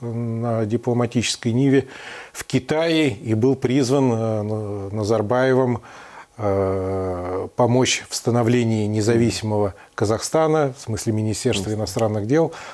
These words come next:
Speaker 1: в далеком уже тысяча девятьсот девяносто втором году. Но не будем лукавить, большую часть с-, своей карьеры Токаев проводил на дипломатической службе. Это в нормальном государстве.
Speaker 2: Мгм.
Speaker 1: Министр иностранных дел — это знаковая величина.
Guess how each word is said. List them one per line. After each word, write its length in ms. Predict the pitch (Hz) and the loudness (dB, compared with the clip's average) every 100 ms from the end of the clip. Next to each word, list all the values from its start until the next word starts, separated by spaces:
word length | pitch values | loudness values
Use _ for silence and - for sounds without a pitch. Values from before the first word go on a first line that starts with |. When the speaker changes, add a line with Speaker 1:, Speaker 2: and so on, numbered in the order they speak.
| - | -18
Speaker 1:
в 80 | - | -6
далеком 360 | 120 127 - 123 | 0 2 2 0
уже 180 | 110 113 | 2 0
тысяча 260 | 123 104 | 0 0
девятьсот 320 | 113 - 120 | 0 0 0
девяносто 360 | 104 113 110 - | 0 0 -2 -6
втором 340 | - 123 113 | -2 0 2
году. 340 | 110 113 104 85 - - - - - _ _ - | 2 2 0 -2 -10 -20 -20 -20 -20 _ _ 0
Но 360 | 165 123 - - - _ _ _ _ - | 2 2 -2 -16 -20 _ _ _ _ -2
не 80 | |
будем 280 | 135 240 240 | 2 6 6
лукавить, 560 | 202 196 135 95 82 - - | 6 4 0 -2 -8 -14 -2
большую 420 | 123 180 - 127 | 4 4 4 2
часть 460 | - 135 117 - 120 | 2 0 0 -4 -12
с-, 480 | - - - - - | -12 -10 -6 -6 -4
своей 360 | 104 - 127 123 | -4 0 2 2
карьеры 640 | - 120 117 180 220 226 208 - - - - - | 2 2 4 4 4 2 -2 -12 -20 -20 -20 -8
Токаев 480 | 120 110 156 185 185 | -4 0 2 2 2
проводил 460 | 135 117 113 147 143 | 2 2 4 4 4
на 140 | 131 | 4
дипломатической 800 | 131 127 120 113 117 107 - 120 | 2 2 2 2 0 -2 -2 -4
службе. 480 | - 110 90 95 - - - - - | -2 -2 -4 -8 -12 -18 -20 -20 -4
Это 280 | 156 165 | -2 0
в 100 | 185 | 0
нормальном 600 | 180 190 202 220 202 175 | 2 2 4 4 4 6
государстве. 760 | 131 123 139 120 101 - - 85 | 4 4 4 4 2 -2 -8 -8
Speaker 2:
Мгм. 280 | 90 80 95 | -8 -8 -2
Speaker 1:
Министр 360 | 120 160 156 156 | 2 2 4 4
иностранных 640 | 151 143 - 151 139 127 | 4 2 2 2 4 2
дел — 200 | 139 214 196 | 2 4 4
это 180 | - | 2
знаковая 540 | 135 143 160 - 147 147 | 2 2 2 4 4 6
величина. 600 | 147 139 - 143 104 | 6 4 4 2 2